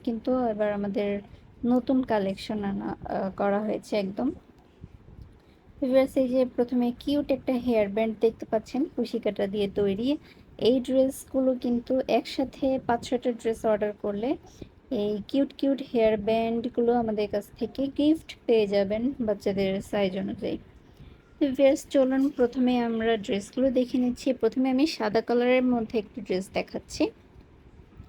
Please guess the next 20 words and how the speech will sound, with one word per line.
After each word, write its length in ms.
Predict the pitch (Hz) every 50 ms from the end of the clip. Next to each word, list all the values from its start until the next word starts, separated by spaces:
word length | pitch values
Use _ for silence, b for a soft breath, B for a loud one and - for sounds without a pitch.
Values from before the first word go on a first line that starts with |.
| - B B B B B B B B _ - 262
এই 80 | 277 285 254
ড্রেসটা 440 | - 285 302 320 - - - 339 339 311
ভিউয়ার্স 420 | 277 - 240 226 233 240 277 - - - - - 220 240
অনেক 280 | 262 262 269 285 294 269 247 -
বেশি 260 | - 240 240 - - 240
সুন্দর 360 | 233 - 240 226 226 226 240 233
সামনে 340 | - - 240 226 226 226 226 226 -
থেকে। 240 | 247 220 - - 254 247 -
ক্যামেরাতে 600 | - 240 233 240 247 262 277 294 302 294 - 339 330 330
কতটা 380 | - 262 233 240 - - - 277 262 -
বোঝা 280 | - 269 247 262 277 262
যাচ্ছে 280 | 269 262 247 - - -
আমি 160 | 262 254 254 240 196 285
জানি 220 | 302 277 214 202
না, 120 | 202 226 285 320 -
কিন্তু 260 | - 240 233 226 247 247
সামনে 340 | 247 - 233 220 220 226 233
থেকে 260 | 240 - 254 247 - 269 269
ড্রেসটা 480 | 254 - - 208 214 214 - - - 262 B B B B B B B B B - -
অনেক 320 | 254 254 269 277 285 277